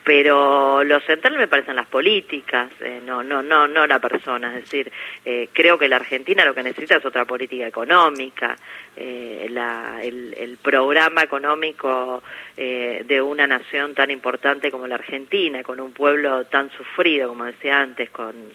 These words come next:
seis años de crisis acumulado sobre nuestras espaldas, eh, no puede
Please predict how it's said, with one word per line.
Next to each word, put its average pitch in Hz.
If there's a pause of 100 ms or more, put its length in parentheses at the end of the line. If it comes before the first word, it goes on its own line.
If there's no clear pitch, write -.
seis 135
años 135
de 127
crisis 135 (540)
acumulado 135 (100)
sobre 127
nuestras 123
espaldas, 170 (440)
eh, 127
no 123
puede 160